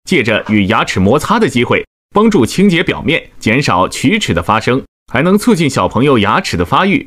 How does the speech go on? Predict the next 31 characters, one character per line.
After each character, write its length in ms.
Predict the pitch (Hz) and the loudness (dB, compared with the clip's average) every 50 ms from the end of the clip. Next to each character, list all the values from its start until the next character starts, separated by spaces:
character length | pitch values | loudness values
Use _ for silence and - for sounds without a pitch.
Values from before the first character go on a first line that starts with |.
| - _ _ _ _ _ _ _ _ _ _ _ - | -12 _ _ _ _ _ _ _ _ _ _ _ -4
我 180 | - 135 143 143 | 0 2 2 2
进 160 | 139 214 202 | 2 0 0
入 100 | 147 123 | 0 0
肠 220 | 143 - - 117 147 | -2 0 -2 -2 0
道 140 | 170 143 | 0 -2
后， 340 | 131 - 165 143 101 - - - | -2 0 0 0 0 -2 -4 -2
努 200 | 131 131 110 107 | 0 2 2 4
力 160 | 120 147 143 | 2 2 0
喝 180 | 131 - 185 202 | 0 2 0 0
水， 360 | 202 - 85 78 87 95 - | 0 -2 -4 -2 -2 -4 -4
让 220 | - 123 127 107 101 | -2 -2 0 0 -2
体 260 | - - - 92 87 | -2 -2 -2 -2 -2
积 160 | - - 127 | 0 0 0
变 180 | 139 190 143 117 | 0 0 -2 0
大， 220 | 202 208 - - - _ _ _ _ _ _ _ | -2 -2 -4 -4 -10 _ _ _ _ _ _ _
这 140 | - - 269 | -2 0 0
样 120 | 214 165 | 0 0
增 140 | 147 185 185 | 0 -2 0
加 160 | 180 214 202 | 0 0 -2
饱 180 | - 113 98 82 | 0 -2 -4 -4
腹 200 | - - 226 180 | -2 0 0 0
感， 260 | - 82 71 78 - - _ _ _ - | 0 -2 -6 -8 -12 -14 _ _ _ -4
帮 180 | - 147 160 165 | -2 0 0 2
助 140 | 170 160 | 2 2
主 140 | 131 113 101 | 2 2 2
人 280 | 101 104 113 131 147 139 | 2 2 2 2 0 -2
做 240 | - - 180 156 120 | 0 2 2 2 2
体 280 | - - - 104 101 | 0 -2 -2 -2 0
重 120 | - 170 156 | 0 0 -2
管 240 | - 117 139 196 | 0 0 0 2
理， 360 | 214 151 87 90 104 110 - | 2 2 2 2 0 0 -2